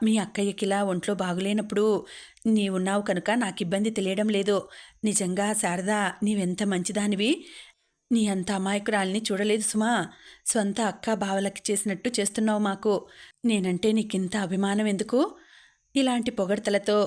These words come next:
కొన్నాళ్ళు ఆ అమాయకురాల్ని ఉబ్బేశాడు. ఆ పొగడ్తలతో సిగ్గుపడి, ఆనందపడి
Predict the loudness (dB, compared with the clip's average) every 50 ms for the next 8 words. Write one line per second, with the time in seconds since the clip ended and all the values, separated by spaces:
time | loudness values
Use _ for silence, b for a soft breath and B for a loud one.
0 | 0 -2 -2 0 0 2 2 2 2 2 4 4 4 4 2 0 -2 -2 -2 0
1 | 0 0 0 0 0 0 0 -2 0 0 0 0 0 0 0 0 0 2 2 2
2 | 2 2 2 2 2 2 0 0 B B B B B B B B B -2 -2 0
3 | 0 0 0 0 0 -2 0 0 0 0 2 2 2 2 2 2 0 -2 -2 -2
4 | -2 -4 -2 -2 0 2 2 2 2 0 -2 -4 -2 0 0 0 0 0 0 0
5 | 0 2 2 0 0 -4